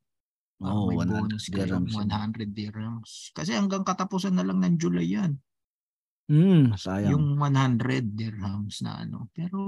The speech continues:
Speaker 1: may bonus pa rin yan after yan. Pero hindi na one hundred dirhams.
Speaker 2: Tsaka
Speaker 1: Ah.
Speaker 2: bukod dun sa, ano, no, zero remittance fee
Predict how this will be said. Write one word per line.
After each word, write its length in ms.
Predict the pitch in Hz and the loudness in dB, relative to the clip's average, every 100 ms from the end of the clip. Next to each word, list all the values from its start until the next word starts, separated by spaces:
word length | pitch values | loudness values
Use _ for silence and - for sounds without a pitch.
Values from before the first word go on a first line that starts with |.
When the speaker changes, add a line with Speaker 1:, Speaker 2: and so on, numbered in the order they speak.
| 196 185 175 - _ _ _ _ | -4 -4 -4 -10 _ _ _ _
Speaker 1:
may 140 | 170 196 | 0 2
bonus 420 | 160 175 147 113 | 4 2 2 -2
pa 160 | - | -4
rin 160 | 104 95 | -4 -4
yan 220 | 78 - 123 110 | -6 -8 -10 -8
after 380 | 107 - - 98 | -8 -8 -8 -10
yan. 320 | - 69 - 98 - 67 - _ _ _ _ | -8 -12 -14 -16 -14 -14 -16 _ _ _ _
Pero 380 | - 120 110 110 | -16 -12 -10 -8
hindi 240 | 143 202 | -4 0
na 100 | 185 | 0
one 160 | 131 113 | 0 0
hundred 380 | 110 107 107 98 | -2 -2 -6 -8
dirhams. 840 | 107 135 131 92 92 - - - _ _ _ _ - | -8 -6 -4 -4 -8 -12 -18 -20 _ _ _ _ -2
Speaker 2:
Tsaka 160 | 127 | 4
Speaker 1:
Ah. 60 | 151 | 6
Speaker 2:
bukod 260 | 147 160 | 8 8
dun 240 | 151 147 147 | 6 6 4
sa, 200 | - 151 143 139 143 143 143 139 135 117 | 6 8 8 10 8 8 8 6 4 0
ano, 240 | 117 143 139 | 2 4 6
no, 140 | 131 131 117 90 | 6 6 4 -2
zero 380 | - 139 131 127 | -2 2 6 6
remittance 720 | 127 127 123 123 120 - - - | 8 8 6 6 4 2 -10 2
fee 320 | 120 113 | 4 4